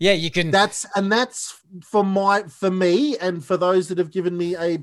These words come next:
Speaker 2: polite strafing,
Speaker 1: <laughs>
Speaker 2: uh, today. Um, that's my point. That, that's my point. Another, another game where the loss, the reason for the loss is very identifiable,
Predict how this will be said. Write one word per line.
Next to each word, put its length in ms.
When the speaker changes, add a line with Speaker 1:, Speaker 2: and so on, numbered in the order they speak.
Speaker 2:
polite 420
strafing, 680
Speaker 1:
<laughs> 220
Speaker 2:
uh, 240
today. 380
Um, 500
that's 320
my 160
point. 320
That, 200
that's 220
my 100
point. 320
Another, 560
another 340
game 540
where 540
the 160
loss, 500
the 160
reason 420
for 140
the 80
loss 320
is 140
very 320
identifiable, 1080